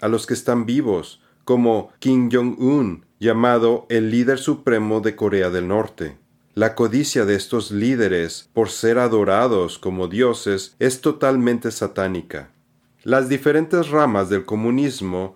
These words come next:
surgen por el movimiento promovido por Karl Marx, un satanista que buscaba vengarse del gobierno de Dios, quien influenció a Lenin con sus ideas comunistas para que desarrollara un gobierno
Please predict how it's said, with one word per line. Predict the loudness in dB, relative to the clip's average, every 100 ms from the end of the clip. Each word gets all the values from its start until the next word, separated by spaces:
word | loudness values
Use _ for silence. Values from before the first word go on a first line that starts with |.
| _
surgen | -12 0 0 2 -2 -2 0
por | 0
el | 2
movimiento | 2 2 2 2 2 2 0 0
promovido | -2 0 0 0 0 -2 -2
por | -4 -2
Karl | 0 0 0 -2
Marx, | 0 0 -2 -4 -16 -20 _ _ -2
un | -2
satanista | 0 0 2 2 -2 -4 -4 -6 -6 -12 _ -4
que |
buscaba | -2 -2 -4 -2 2 2
vengarse | 0 0 2 0 0 -2
del | 0 0
gobierno | 0 0 0 0 -2
de | 0 -2
Dios, | -2 -2 -4 -16 -20 _ -2
quien | 0 2
influenció | 0 0 0 0 -2 2 4
a | 2
Lenin | 2 0 0 -2 -6 -12 -4
con | -4
sus | -2 -4 -2
ideas | 0 2 0 0
comunistas | -6 -2 -2 -4 -6 -6 -4 -4 -12 -2
para | 0 0
que | 0 0
desarrollara | 0 0 -2 0 0 0 2 0
un | 0
gobierno | -2 2 0 0 -2 -4 -6